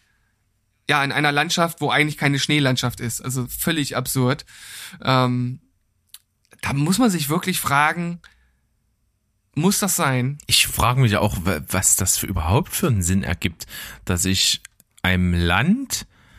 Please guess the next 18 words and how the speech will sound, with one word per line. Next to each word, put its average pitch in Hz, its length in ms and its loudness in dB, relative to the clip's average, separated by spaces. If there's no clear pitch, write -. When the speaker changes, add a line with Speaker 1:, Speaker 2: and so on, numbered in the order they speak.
Speaker 2:
den 90 180 2
Zuspruch, - 1600 0
äh, 98 140 2
den, 92 240 -2
den, 87 180 -2
den 92 200 2
Zuschlag 180 640 2
gebe 170 280 0
für 139 140 -2
eine 113 120 2
Bewerbung, 123 600 0
für 131 160 -2
so 117 100 0
eine 101 220 0
Ausrichtung 135 520 0
von 113 120 -2
solchen 110 280 0
Spielen, 170 540 0